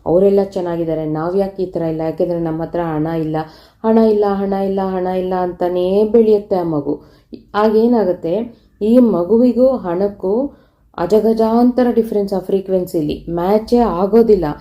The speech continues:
ಆ ಮಗು ಬೆಳೀತಾ ಬೆಳೀತಾ ದೊಡ್ಡವನಾಗಿ ಹೇಗೋ ಕಷ್ಟಪಟ್ಟು ಓದಿಸಿದ್ದಾರೆ ತಂದೆ ತಾಯಿ, ಒಂದು ಕೆಲ್ಸಕ್ಕೆ ಹೋಗ್ತಾ ಇದ್ದಾನೆ, ಆದ್ರೂನು ಅಲ್ಲಿ ಸಂಬಳ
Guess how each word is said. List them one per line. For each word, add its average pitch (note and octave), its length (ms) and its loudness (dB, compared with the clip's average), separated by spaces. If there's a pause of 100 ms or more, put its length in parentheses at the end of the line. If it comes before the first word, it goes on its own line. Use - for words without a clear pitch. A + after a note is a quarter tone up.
(360)
ಆ G3+ 120 -2
ಮಗು A3 320 2
ಬೆಳೀತಾ F#3+ 480 0
ಬೆಳೀತಾ F#3+ 520 -4
ದೊಡ್ಡವನಾಗಿ E3+ 840 -2 (340)
ಹೇಗೋ G3+ 480 4
ಕಷ್ಟಪಟ್ಟು G3 760 -2
ಓದಿಸಿದ್ದಾರೆ F3+ 680 0
ತಂದೆ F3 360 -2
ತಾಯಿ, F3+ 300 -2 (540)
ಒಂದು F#3 160 0
ಕೆಲ್ಸಕ್ಕೆ F#3 460 0
ಹೋಗ್ತಾ G3 340 -2
ಇದ್ದಾನೆ, D3+ 340 -4
ಆದ್ರೂನು G#3 840 0 (240)
ಅಲ್ಲಿ G#3 200 4
ಸಂಬಳ F3+ 400 0